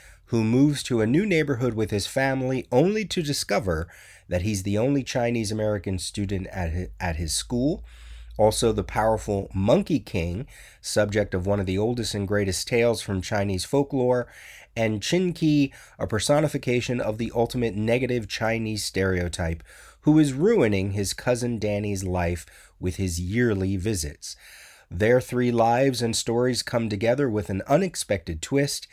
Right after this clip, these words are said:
in a twenty-first century fable that is hilarious, poignant, and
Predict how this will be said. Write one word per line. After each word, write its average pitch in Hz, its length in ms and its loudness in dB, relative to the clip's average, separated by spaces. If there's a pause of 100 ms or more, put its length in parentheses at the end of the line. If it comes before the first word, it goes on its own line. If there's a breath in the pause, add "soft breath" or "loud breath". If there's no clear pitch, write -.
(240 loud breath)
in 196 120 2
a 98 80 2
twenty-first 185 600 0
century 135 360 2
fable 107 440 0
that 92 180 0
is 82 160 -4
hilarious, 131 680 -2 (200)
poignant, 131 540 0 (120)
and 82 200 -8